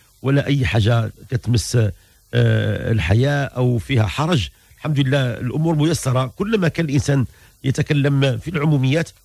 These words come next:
ليستفيد الجميع. كنبغوا إن شاء الله تعالى،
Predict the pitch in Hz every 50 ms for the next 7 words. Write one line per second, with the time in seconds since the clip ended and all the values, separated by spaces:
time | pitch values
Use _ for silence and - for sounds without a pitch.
0 | _ _ _ _ _ - 117 131 147 160 - - - - - - 190 160 156 123
1 | 95 131 131 135 127 101 - _ _ _ _ _ _ - - 127 120 123 131 135
2 | - - 117 123 131 127 147 123 - 123 113 127 135 143 131